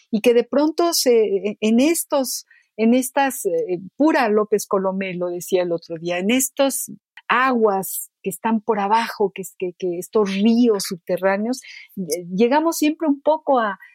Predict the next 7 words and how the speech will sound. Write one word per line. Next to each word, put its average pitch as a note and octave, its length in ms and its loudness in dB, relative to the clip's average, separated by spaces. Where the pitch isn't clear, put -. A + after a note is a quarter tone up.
a G#3 140 -2
tocarnos C4+ 720 2
unos B3+ 240 2
con G3+ 180 -4
los F3 200 -4
otros F3 560 -6
y, F3+ 320 -8